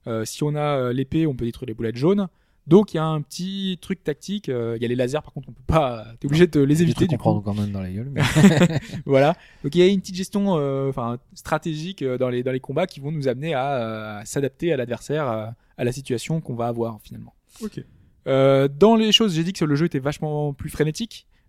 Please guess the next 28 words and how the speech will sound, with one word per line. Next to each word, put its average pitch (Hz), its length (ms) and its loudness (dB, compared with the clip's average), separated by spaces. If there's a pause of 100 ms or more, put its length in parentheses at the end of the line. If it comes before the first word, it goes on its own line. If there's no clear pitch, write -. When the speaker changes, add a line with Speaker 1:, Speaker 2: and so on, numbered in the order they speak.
Speaker 1:
Euh, 117 240 -2
ce 110 40 -8
qui 135 40 -4
Speaker 3:
Oui. 139 80 0
Speaker 1:
est - 20 -2
intéressant 156 320 0
de 185 60 0
noter, 185 160 -2
c'est 185 100 -6
qu'à 143 120 0
la 131 60 2
fin 202 220 0
du 139 480 -2
niveau, 151 380 2
entre 147 160 -4
guillemets, 147 420 -4
on 127 160 -10
a 139 80 -6
un 110 420 -8 (540)
tension 180 340 -2
graph, 156 380 -8
on, 113 400 -8 (300)
la 123 100 -4
tension 180 380 -4
de, 151 180 6
dans 143 120 -2
le 151 60 0
niveau. 165 400 2